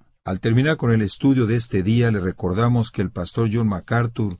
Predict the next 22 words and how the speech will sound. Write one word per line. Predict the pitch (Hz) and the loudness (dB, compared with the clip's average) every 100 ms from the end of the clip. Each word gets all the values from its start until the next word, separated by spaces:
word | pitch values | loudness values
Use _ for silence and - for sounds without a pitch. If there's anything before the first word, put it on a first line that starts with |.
| _ | _
sirve | - 185 190 175 | -2 2 4 2
como | - 131 123 | 0 0 0
presidente | 98 113 101 113 113 147 135 117 | 0 -2 -2 0 2 2 0 0
de | 127 | 0
un | 135 | 0
seminario | - 110 98 107 123 117 | 0 0 2 2 2 2
en | |
el | 101 98 | 0 0
área | 113 | 0
de | 104 | 0
Los | 98 87 - | -2 -4 -4
Ángeles, | 104 92 95 - | -4 -4 -6 -6
California, | 101 87 90 113 107 110 | -6 -6 -4 0 2 2
Estados | 98 - 90 90 - | -2 -4 -6 -4 -2
Unidos. | 131 143 123 120 - - - - - - - | 0 2 0 -2 -6 -20 -20 -20 -20 -14 -6
Este | 190 185 | -2 -2
seminario | - 123 110 104 127 127 117 | 0 0 2 2 0 0 -4
se | - | -4
llama | 87 110 117 110 104 - - - | -2 0 2 0 -2 -10 -20 -12
The | 92 95 | -6 -2
Master's | 101 147 160 - 147 143 | 0 0 -2 -4 -2 -2
Seminary. | - - 165 139 95 82 113 | -4 -2 0 0 -2 -2 -8